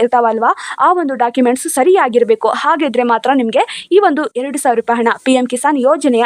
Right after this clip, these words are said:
ಎರಡು ಸಾವಿರ ರೂಪಾಯಿ ಹಣ ನಿಮ್ಗೆ ಸಿಗುತ್ತಿದೆ. ನೋಡಿ ರೈತ ಸ್ನೇಹಿತರೆ, ಯಾರೆಲ್ಲ ಈ ಒಂದು ವಿಡಿಯೋನ ನೋಡ್ತಾ ಇದ್ದಾರೋ ಪ್ರತಿಯೊಬ್ರು ಕೊನೆಯವರೆಗೂ ನೋಡಿ. ಈ ಒಂದು ಪಿ ಎಂ ಕಿಸಾನ್ ಯೋಜನೆಯಿಂದ ಬಹಳಷ್ಟು ರೈತರಿಗೆ ಅನುಕೂಲವಾಗಿದೆ.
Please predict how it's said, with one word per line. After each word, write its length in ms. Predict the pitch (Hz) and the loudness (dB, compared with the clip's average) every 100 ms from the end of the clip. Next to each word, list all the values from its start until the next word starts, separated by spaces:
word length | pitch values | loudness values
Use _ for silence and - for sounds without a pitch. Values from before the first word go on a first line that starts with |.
| - | 0
ಎರಡು 220 | 240 254 | 2 2
ಸಾವಿರ 140 | 254 | 2
ರೂಪಾಯಿ 160 | 233 240 | 0 0
ಹಣ 100 | 240 247 | 0 0
ನಿಮ್ಗೆ 520 | 233 240 440 - - - | 0 -2 -2 -6 -6 0
ಸಿಗುತ್ತಿದೆ. 420 | 403 392 277 220 226 - | 2 2 2 0 -2 -4
ನೋಡಿ 220 | 415 494 | 0 2
ರೈತ 160 | 330 254 | 2 0
ಸ್ನೇಹಿತರೆ, 380 | 254 247 240 233 | 0 0 2 2
ಯಾರೆಲ್ಲ 460 | 226 240 427 453 | 2 2 2 0
ಈ 100 | 349 | -2
ಒಂದು 160 | 254 247 | 0 2
ವಿಡಿಯೋನ 240 | 220 220 | 2 2
ನೋಡ್ತಾ 240 | 208 233 226 | 0 0 0
ಇದ್ದಾರೋ 260 | 202 233 | 0 0
ಪ್ರತಿಯೊಬ್ರು 640 | 415 349 370 403 381 262 339 | 0 0 2 4 4 4 0
ಕೊನೆಯವರೆಗೂ 520 | 269 254 381 370 254 | 0 0 0 2 2
ನೋಡಿ. 460 | 240 202 226 - - | 2 0 -2 -10 0
ಈ 100 | 381 466 | 4 4
ಒಂದು 460 | 381 349 370 330 - | 2 2 4 2 2
ಪಿ 80 | 294 | 0
ಎಂ 140 | 320 | 2
ಕಿಸಾನ್ 300 | 294 269 302 | 0 0 0
ಯೋಜನೆಯಿಂದ 580 | 247 269 339 339 262 240 | 2 2 2 0 0 0
ಬಹಳಷ್ಟು 640 | 254 247 - 415 381 - 320 | 2 2 2 0 0 0 2
ರೈತರಿಗೆ 400 | 247 233 220 214 | 2 2 0 0
ಅನುಕೂಲವಾಗಿದೆ. 840 | - 254 381 370 285 240 214 214 | 0 2 2 4 4 2 -2 -2